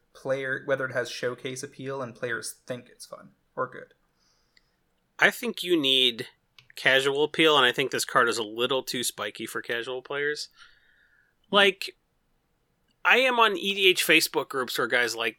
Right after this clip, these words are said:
Speaker 2: "I'm a new player, forgive me. Why the hell do people talk about Necropotence like it's such a good card?
Speaker 1: Sure, sure.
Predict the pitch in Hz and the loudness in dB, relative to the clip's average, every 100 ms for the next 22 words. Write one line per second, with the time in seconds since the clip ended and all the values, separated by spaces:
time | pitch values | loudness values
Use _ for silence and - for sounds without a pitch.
0 | - 131 165 214 247 - 147 131 127 139 | -10 0 2 2 -2 2 4 4 2 -2
1 | 123 113 113 107 107 _ _ _ _ _ | 0 0 0 -4 -4 _ _ _ _ _
2 | _ _ _ _ _ - 160 208 185 175 | _ _ _ _ _ 2 4 4 4 4
3 | 170 165 147 139 151 139 131 135 123 127 | 4 2 0 0 2 2 4 4 4 4
4 | 123 123 - 117 110 113 117 110 107 - | 2 2 -2 -4 -4 -8 -6 -6 -6 -6
5 | 110 - 101 104 - 107 123 131 135 127 | -6 -6 -8 -10 -6 -4 -4 -4 -4 -6